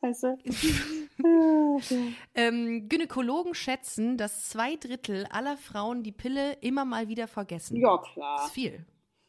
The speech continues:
Speaker 1: Ja,
Speaker 2: Ja, ne?
Speaker 1: ja, ja, aber das geht uns ja genauso. Also die Frauen, die, die
Speaker 2: Ja.
Speaker 1: Frauenärzte sind ja, jeder vergisst mal die Pille. Es ist kein, es ist kein Drama.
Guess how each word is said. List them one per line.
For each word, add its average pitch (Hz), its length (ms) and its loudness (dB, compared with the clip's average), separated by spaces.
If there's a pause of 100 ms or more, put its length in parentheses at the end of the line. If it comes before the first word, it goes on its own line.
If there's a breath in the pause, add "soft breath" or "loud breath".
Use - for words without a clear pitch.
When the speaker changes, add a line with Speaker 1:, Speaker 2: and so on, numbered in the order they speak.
Speaker 1:
Ja, 233 380 6
Speaker 2:
Ja, 220 140 8
ne? 170 200 -4
Speaker 1:
ja, 233 200 6
ja, 175 320 4
aber 214 240 2
das 214 160 0
geht 247 180 0
uns 214 140 -2
ja 214 100 2
genauso. 156 640 0 (180)
Also 190 300 0
die 190 220 -6
Frauen, 175 440 0
die, 175 220 -4
die 214 60 2
Speaker 2:
Ja. 196 120 0
Speaker 1:
Frauenärzte 180 420 0
sind 185 120 0
ja, 185 100 0 (320 soft breath)
jeder 220 360 2
vergisst 180 360 -2
mal 165 120 6
die 160 80 4
Pille. 160 320 -2
Es 175 140 -2
ist - 180 -4
kein, 196 340 0
es - 160 -6
ist 208 140 -12
kein 175 240 4
Drama. 214 520 0